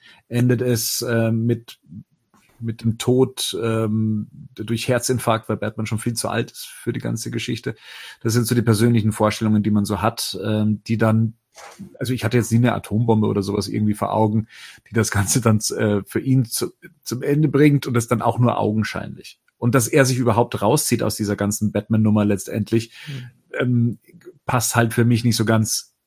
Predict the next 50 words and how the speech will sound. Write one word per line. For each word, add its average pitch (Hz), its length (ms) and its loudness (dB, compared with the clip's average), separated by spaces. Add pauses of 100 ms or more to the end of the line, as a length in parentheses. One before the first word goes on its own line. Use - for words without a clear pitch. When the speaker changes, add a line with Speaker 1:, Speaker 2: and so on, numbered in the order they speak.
(120)
Speaker 1:
äh, 110 220 -2
zu 113 240 -6
der 110 220 2
Figur, 123 300 4
die 120 80 2
ich 110 100 2
aus 107 100 0
den 113 100 -2
Comics 160 360 4
kenn, 120 260 -2 (160)
sondern 113 280 0
für 113 80 -2
mich 113 140 2
ist 101 120 -2
Batman 107 300 0
halt 101 120 0
jemand, 104 220 2
der 101 80 0
da 98 160 0
weiterhin 98 360 0
manisch 98 360 0
dran 104 220 0
bleibt, 98 220 -4
diese 101 160 -4
Figur 101 260 -4
zu 92 100 -10
sein. 101 160 -4
Er 98 100 -4
muss - 540 -2
diese 95 200 -2
Figur 104 380 -2
sein. 101 200 0
Da 98 100 -2
gibt's - 240 -4
gar 101 140 0
kein, 110 160 0
„Oh, 113 220 2 (500)
ach, 127 260 6
wie 113 60 4
komme 120 180 6
ich 117 60 8
jetzt 110 160 6
Speaker 2:
Mhm. 120 40 -2
Speaker 1:
wieder 117 140 4
aus - 100 0
dieser 110 180 4
Nummer 110 240 8
raus“, 98 320 0
ne? 120 200 0 (540)
Ähm, 120 520 8